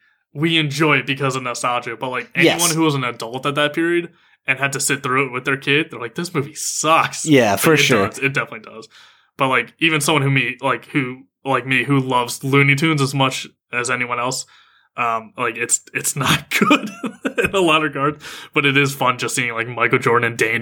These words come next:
Speaker 1: DeVito arguing and stuff, like, and Bill Murray showing up at the end.
Speaker 2: Hell yeah.
Speaker 1: I don't, despite how much Hollywood seems to love LeBron James and forcing him into movies he has really no place being in whatsoever, I d-,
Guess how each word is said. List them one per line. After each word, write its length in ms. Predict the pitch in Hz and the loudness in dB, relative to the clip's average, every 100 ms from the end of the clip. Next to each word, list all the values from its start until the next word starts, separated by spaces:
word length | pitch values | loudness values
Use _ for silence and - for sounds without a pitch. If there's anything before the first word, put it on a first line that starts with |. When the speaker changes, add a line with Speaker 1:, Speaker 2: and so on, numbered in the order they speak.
| 113 | -2
Speaker 1:
DeVito 320 | 113 117 120 | 0 0 0
arguing 640 | 117 113 120 120 120 127 | 0 0 0 2 2 2
and 160 | 120 110 | -4 -4
stuff, 220 | 127 120 | -4 0
like, 160 | 120 | 0
and 120 | 113 113 | 0 0
Bill 160 | 120 | 0
Murray 260 | 113 110 113 | 0 0 0
showing 320 | - 127 117 | 2 0 0
up 120 | 113 | 0
at 100 | 120 | -2
the 120 | 120 117 | -4 -6
end. 180 | 117 - - - - _ - | -8 -8 -20 -20 -20 _ -2
Speaker 2:
Hell 200 | 160 143 | 2 4
yeah. 320 | 110 92 90 | 4 2 0
Speaker 1:
I 100 | 131 | -2
don't, 400 | 131 135 135 151 - _ _ _ 151 - | -2 -2 -2 -4 -6 _ _ _ -18 -4
despite 600 | 143 - - - 143 143 | -2 0 -2 0 2 2
how 140 | 147 | 2
much 380 | 143 151 143 - _ - _ _ - | 4 2 0 -8 _ -20 _ _ -6
Hollywood 500 | 143 139 156 156 147 | 2 4 6 4 2
seems 240 | 160 139 | -2 0
to 80 | 151 | 2
love 200 | 139 135 | 2 2
LeBron 360 | 143 143 135 135 | 2 4 2 4
James 340 | 135 135 143 | 2 2 0
and 140 | 123 | -6
forcing 380 | - 127 135 143 | -8 -4 -2 2
him 100 | 135 | 2
into 200 | 127 131 | 0 -2
movies 400 | 131 131 143 139 | -2 0 2 2
he 140 | 139 127 | 0 -2
has 280 | 127 127 120 | 0 -2 0
really 280 | 127 131 127 | 2 2 2
no 180 | 127 | 0
place 260 | 135 135 131 | 2 0 -2
being 300 | - 123 131 | -2 0 2
in 180 | 139 131 | 2 0
whatsoever, 760 | 123 120 123 117 123 143 147 - - - _ _ _ _ | -2 0 0 2 4 2 2 -6 -20 -20 _ _ _ _
I 200 | 120 123 _ _ _ - | -6 -6 _ _ _ -6
d-, 160 | - | -6